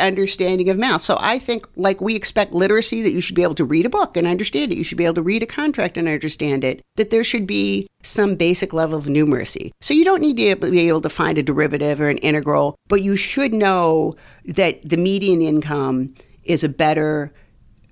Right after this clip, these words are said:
choice than the mean income, because the median is half the people make below that, and the mean income is really skewed by billionaires. You should know some basic stuff. By the time you get out of high school, I think everybody should know that, and we would all be better off as a society if we had that basic level.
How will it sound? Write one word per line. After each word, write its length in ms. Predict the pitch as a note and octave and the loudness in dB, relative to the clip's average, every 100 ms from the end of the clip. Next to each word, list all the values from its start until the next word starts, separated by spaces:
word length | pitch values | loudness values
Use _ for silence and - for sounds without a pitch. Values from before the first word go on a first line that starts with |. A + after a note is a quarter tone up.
| - - | -18 -8
choice 440 | - D#3+ C#3+ - | -2 0 0 -2
than 160 | C#3+ C3+ | 0 2
the 60 | |
mean 240 | C#3 C#3+ C#3 | 2 2 2
income, 400 | B2+ D3 A#2+ B2 | 0 0 -2 -2
because 260 | C3 D3 | -2 -2
the 80 | B2+ | 0
median 400 | C3+ D3 D3 C3+ | 2 4 4 4
is 140 | C3 - | 2 0
half 260 | C3 C3 | -4 -4
the 80 | B2+ | -8
people 300 | - C3 B2+ | -6 -4 -2
make 180 | B2 - | -4 -4
below 300 | B2+ B2+ B2+ | 0 2 2
that, 220 | B2+ F2 | 0 0
and 60 | C3 | 0
the 60 | |
mean 240 | B2+ C3 C3 | 0 2 2
income 300 | B2 B2 A#2 | 0 -2 -4
is 100 | A#2 | -2
really 180 | B2 | -4
skewed 360 | B2+ - C3 A#2+ | -4 -4 -2 -2
by 120 | A2+ | -2
billionaires. 720 | A2 A#2+ A#2+ G2+ D#2+ - - | -2 -2 -2 -4 -6 -8 -6
You 80 | C#3+ | -4
should 380 | - - A#3+ G3 | -4 -2 -2 0
know 400 | E3+ D#3 D3+ D3 _ - | 0 0 -2 -6 _ -4
some 200 | F3 C3 | -2 0
basic 320 | D3+ E3 D#3+ | 0 0 -4
stuff. 160 | D#3+ - | -6 -2
By 100 | D#3 | -2
the 80 | |
time 260 | D#3 F#3 F#3+ | -2 0 0
you 120 | F3+ | 0
get 120 | E3 | 0
out 140 | D#3 D3 | -2 -2
of 80 | D#3 | -4
high 80 | |
school, 220 | D#3+ - - | -6 -4 -4
I 80 | |
think 160 | D3+ - | -4 -4
everybody 380 | F#3 A3 A3 C#3+ | -4 -2 -4 -6
should 180 | - C#3+ | -8 -8
know 140 | B2 | -6
that, 260 | A#2+ C#3+ - | -4 -4 -4
and 340 | - D#3+ D#3+ E3 - - - | -2 0 0 -2 -10 -20 -4
we 140 | E3+ | 0
would 100 | F3 | 2
all 100 | F3 | 2
be 120 | F3 F3 | 0 0
better 180 | E3+ | 0
off 220 | E3+ F3 F3+ | 0 -2 -4
as 100 | F3+ | -8
a 60 | |
society 500 | - - F#3+ G#3 F3 | -8 -4 -2 0 -2
if 140 | D3+ F#3 | -2 -2
we 100 | F3+ | -4
had 240 | F#3 A3 | -4 -6
that 160 | - - | -8 -8
basic 380 | - - - | -10 -10 -12
level. 260 | G1+ - | -14 -14